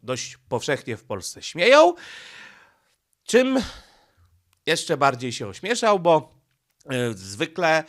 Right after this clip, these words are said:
jak zaczynał tłumaczyć, o co chodzi, to w-, wypowiadał serię zdań, które znowu były wycinane i znowu to kółeczko się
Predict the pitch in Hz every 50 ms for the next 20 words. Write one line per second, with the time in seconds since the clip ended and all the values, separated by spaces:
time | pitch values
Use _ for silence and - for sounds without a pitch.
0 | - - - - - - - - _ _ - 127 131 127 120 131 131 123 - 147
1 | 143 135 120 127 - 120 131 139 185 160 - 170 135 139 135 - 131 110 101 160
2 | 202 214 185 202 220 208 165 - 151 147 156 151 143 131 123 113 104 101 101 98
3 | 98 _ _ _ _ _ _ _ - 139 160 - - 147 123 151 156 151 143 147
4 | 135 120 110 - - 156 160 156 139 135 123 117 104 95 90 87 135 156 185 202
5 | 202 202 190 175 - - - - 160 160 156 156 151 151 147 143 135 113 - -
6 | 160 - 247 196 160 143 117 104 120 110 101 98 90 85 98 110 - - 202 214
7 | 247 262 254 240 233 233 226 220 214 196 156 - - 180 208 196 151 117 - -
8 | 120 131 139 127 127 131 135 127 131 - 113 107 107 104 _ - 123 113 110 110
9 | - - - 117 107 - 113 107 107